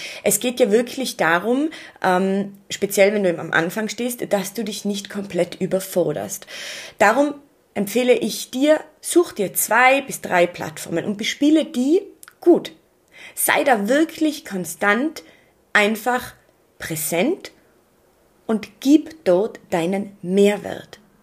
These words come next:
Das ist so, so, so wichtig. Die Leute wollen bei jemandem kaufen,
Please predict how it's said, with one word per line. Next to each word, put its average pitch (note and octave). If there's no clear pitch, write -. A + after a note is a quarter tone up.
Das A#3+
ist -
so, C#4
so, C4+
so A3+
wichtig. F#3+
Die A#3+
Leute C#4+
wollen G#3
bei A#3
jemandem F#3+
kaufen, F#3+